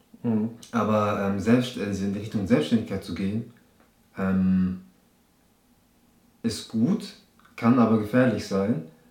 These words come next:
Speaker 2: wenn du nicht weißt, was du tust.
Speaker 1: Mhm.
Speaker 2: Weil du kannst sehr viel verlieren.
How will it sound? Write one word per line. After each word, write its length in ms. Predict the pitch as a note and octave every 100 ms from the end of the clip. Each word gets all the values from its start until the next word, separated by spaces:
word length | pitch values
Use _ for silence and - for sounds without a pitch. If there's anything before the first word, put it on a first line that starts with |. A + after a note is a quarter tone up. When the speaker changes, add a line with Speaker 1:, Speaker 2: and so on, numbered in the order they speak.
| -
Speaker 2:
wenn 160 | G#2
du 40 | G#2
nicht 140 | G#2 A2+
weißt, 200 | A2 -
was 200 | F#2 F#2
du 100 | G#2+
tust. 300 | F2+ - _ _ _ _ _
Speaker 1:
Mhm. 280 | A2 G#2+ A2 - - _ _ _ _
Speaker 2:
Weil 120 | F#2+ F#2+
du 60 |
kannst 220 | - G2+
sehr 120 | F#2+ G#2+
viel 100 | -
verlieren. 540 | - F#2 G2 F2 E2